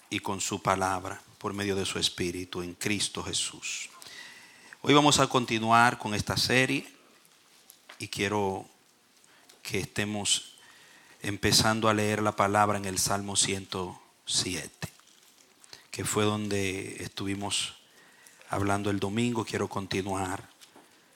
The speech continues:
con otro aspecto de la revelación de este texto. Salmo ciento siete,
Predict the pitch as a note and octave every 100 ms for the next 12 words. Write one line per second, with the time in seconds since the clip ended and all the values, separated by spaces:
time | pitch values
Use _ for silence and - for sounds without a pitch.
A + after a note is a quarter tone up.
0 | _ _ - G2 G2 G2+ G2+ G2 F#2+ G2+
1 | - - A2+ - - G#2 G2 G2+ F#2 G2+
2 | G2 G2 F#2+ - A#2 G#2 F#2+ - _ _
3 | _ _ _ _ _ _ - F#2+ G2+ -
4 | G2+ F#2 F#2 D#2+ - - - _ _ _
5 | - - - - - - - - - _
6 | _ _ _ - _ - - A2 A2+ A2+
7 | G2+ A2 G#2+ - G2+ - A#2+ B2 B2 C3+
8 | B2+